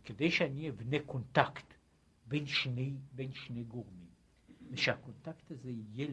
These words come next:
לא רק יחזיק במקומו, אלא שהוא יבנה איזשהו קשר, איזושהי זרימה, אני צריך לאחד מספר מסוים של נקודות באיחוד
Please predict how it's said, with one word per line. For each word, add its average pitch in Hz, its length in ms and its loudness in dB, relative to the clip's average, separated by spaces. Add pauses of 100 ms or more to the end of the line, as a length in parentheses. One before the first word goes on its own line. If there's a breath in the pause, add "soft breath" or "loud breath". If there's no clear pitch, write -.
לא 160 180 -4
רק - 200 -14 (360)
יחזיק 151 500 -4
במקומו, 113 680 -8 (420 soft breath)
אלא 123 180 -2
שהוא - 340 -6
יבנה 131 540 2 (180)
איזשהו 139 480 -4 (100)
קשר, - 380 2 (100)
איזושהי 131 480 -6
זרימה, 98 580 -8 (460 soft breath)
אני - 280 -8
צריך 170 480 -8
לאחד 160 540 4 (280)
מספר - 360 4 (400)
מסוים 131 500 0
של - 140 -12 (100)
נקודות 220 600 6 (300 loud breath)
באיחוד 220 640 4